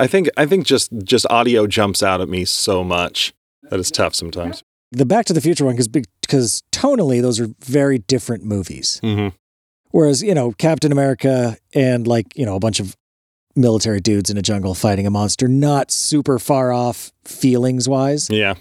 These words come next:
Speaker 1: yeah.
Speaker 2: But Back to the Future is significantly different. It'd be like if you heard it and you're like, "That's, that reminds me a lot of the Barney theme song."
Speaker 1: <laughs> Oh, I think that would bother me more.
Speaker 2: Yeah, that would put me off qu-,
Speaker 1: <laughs>
Speaker 2: quite
Speaker 1: Yeah.
Speaker 2: a bit. Like, "Wait,
Speaker 1: Yeah.
Speaker 2: hold on.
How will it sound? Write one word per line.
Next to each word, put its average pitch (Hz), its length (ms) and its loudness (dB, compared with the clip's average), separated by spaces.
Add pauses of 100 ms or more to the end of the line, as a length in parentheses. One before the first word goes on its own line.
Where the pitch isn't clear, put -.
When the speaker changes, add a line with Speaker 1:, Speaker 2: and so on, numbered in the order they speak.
Speaker 1:
yeah. 90 200 0 (200)
Speaker 2:
But 113 240 0 (140)
Back 214 180 2
to 175 80 -2
the 135 60 2
Future 143 260 0
is 110 220 -2
significantly 107 640 -6
different. 87 260 -4
It'd 135 80 4
be 170 80 2
like 151 180 2
if 139 120 0
you 156 160 2
heard 156 180 2
it 151 40 2
and 135 100 -6
you're 135 80 2
like, 123 200 -2 (600)
"That's, 131 300 -2
that 208 200 0
reminds 185 300 0
me 127 80 0
a 120 80 0
lot 117 200 0
of 95 140 -6
the 101 100 -2
Barney 165 560 0
theme 247 300 0
song." - 420 -8
Speaker 1:
<laughs> 131 300 2 (760)
Oh, 98 140 4
I 87 220 4
think 139 140 0
that 98 100 4
would 95 140 2
bother 92 260 2
me 92 120 -2
more. 110 460 2
Speaker 2:
Yeah, 160 340 2
that 156 160 2
would 165 80 2
put 208 220 2
me 185 80 4
off 170 300 4
qu-, - 300 4
Speaker 1:
<laughs> - 0 -
Speaker 2:
quite 180 180 4
Speaker 1:
Yeah. - 60 4
Speaker 2:
a - 40 -4
bit. 311 260 0
Like, 135 180 0
"Wait, 208 180 2
Speaker 1:
Yeah. 196 120 4
Speaker 2:
hold 254 160 2
on. 117 320 -4